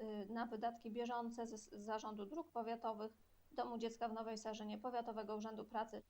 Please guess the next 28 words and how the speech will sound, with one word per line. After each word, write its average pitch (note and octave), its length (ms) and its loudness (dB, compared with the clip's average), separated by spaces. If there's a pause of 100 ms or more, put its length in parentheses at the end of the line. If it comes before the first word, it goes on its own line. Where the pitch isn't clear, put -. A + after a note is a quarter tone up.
(220)
świadczenia A#3 520 0
na A3 120 -2
rzecz G#3+ 180 -2
rodzin G#3+ 280 -2
zastępczych A#3 640 -2
oraz C4+ 260 4
wydatki A3 540 0
bieżące A3 440 -2
D A3+ 120 -2
P A3+ 160 -2
S-u A3 200 -6
w - 60 -16
Piskorowicach G3+ 640 -4
Mołyniach. G3 480 -4 (500)
Zmniejsza B3+ 500 0
się A3 140 -2
plan A3 240 -2
wydatków G#3+ 460 2
o G#3+ 120 0
kwotę A3+ 380 0
sześćset A3 400 -2
osiemtysięcy G#3+ 640 -4
dwadzieścia G#3+ 500 -4
dwa G#3 160 -4
złote A3+ 260 -6
pięćdziesiąt G#3 460 -8
sześć A3+ 180 -4
groszy. A#3 340 -2